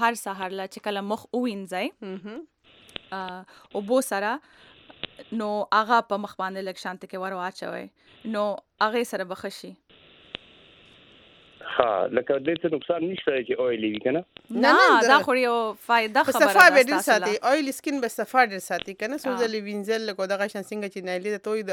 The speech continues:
Speaker 2: ارکې ګلاب باندې هر سهار او ماښام چوده کېږي هم، نو ډېره به ښه. یو بل دا چې د چڼو اوړه وختي چې یاد کړي وو که نه،
Speaker 1: بالکل.
Speaker 2: چڼو اوړه په مخ باندې هغې کې ارکې ګلاب واچوي، هغه په مخ باندې ولګوئ او لږ ساعت د هغې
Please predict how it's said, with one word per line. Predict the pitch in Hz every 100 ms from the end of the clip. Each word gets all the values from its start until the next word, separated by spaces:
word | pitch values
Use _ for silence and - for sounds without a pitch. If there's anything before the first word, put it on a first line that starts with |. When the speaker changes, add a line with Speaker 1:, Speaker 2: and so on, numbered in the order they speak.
| 185
Speaker 2:
ارکې | 180 185
ګلاب | 185 196 196 190
باندې | 185 185 190 156
هر | 196 190
سهار | 190 180 220
او | 214
ماښام | 190 220 214
چوده | 208 190
کېږي | 202 220 208
هم، | 247 269 - - _
نو | 190
ډېره | 226 269 240
به | 226
ښه. | 233
یو | 226 269
بل | 269
دا | 294 311
چې | 196 180 185
د | 185
چڼو | 220 233 262 233
اوړه | 208 240 262
وختي | 202 - 214
چې | 220 208
یاد | 196 -
کړي | 285
وو | 294 208
که |
نه، | 220
Speaker 1:
بالکل. | 254 -
Speaker 2:
چڼو | 220 233
اوړه | 233 240 240
په | 196 208
مخ | 214
باندې | 208 202 208 - - - _ -
هغې | 214 208
کې | 208
ارکې | - 185
ګلاب | 208 220 233
واچوي، | 330 277
هغه | 214 214
په | 208
مخ | 214 214
باندې | 202 202
ولګوئ | 247 285 254 240 226 _
او | - 190
لږ | -
ساعت | 220 214
د | 190
هغې | 190